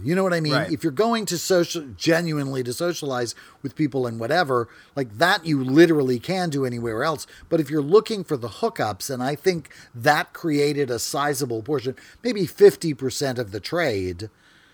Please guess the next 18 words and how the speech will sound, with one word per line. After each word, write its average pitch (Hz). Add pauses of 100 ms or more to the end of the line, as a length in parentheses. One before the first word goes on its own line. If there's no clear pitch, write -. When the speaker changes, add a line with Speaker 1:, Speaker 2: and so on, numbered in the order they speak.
(120)
Speaker 1:
at 131
the, 131
um, 110
at 110
the 123
gay 190
bars 104
was 135
about 127 (340)
being 143
able 131
to 127
pull, 117
as 90
they 98
say. 98
You 143
know, 113